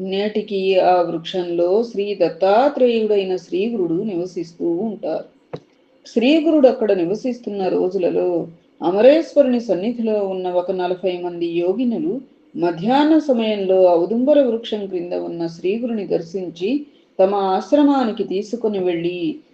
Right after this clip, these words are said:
యథావిధిగా పూజించి ఆయనకు భిక్షనియ్యసాగారు. ఆయన వారి భిక్షను స్వీకరించి మరలా వచ్చి ఆ వృక్షమూలంలో కూర్చుంటూ ఉండేవారు.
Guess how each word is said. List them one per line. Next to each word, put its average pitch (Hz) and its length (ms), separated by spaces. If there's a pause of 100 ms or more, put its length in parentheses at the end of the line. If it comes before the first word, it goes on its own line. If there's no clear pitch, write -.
(180)
యథావిధిగా 214 1000
పూజించి 180 880 (340)
ఆయనకు 185 460 (120)
భిక్షనియ్యసాగారు. 180 1160 (1000)
ఆయన 202 360
వారి 185 320
భిక్షను 185 500
స్వీకరించి 185 1000
మరలా 196 500
వచ్చి 180 540
ఆ 185 260
వృక్షమూలంలో 226 1000
కూర్చుంటూ 214 640
ఉండేవారు. 185 760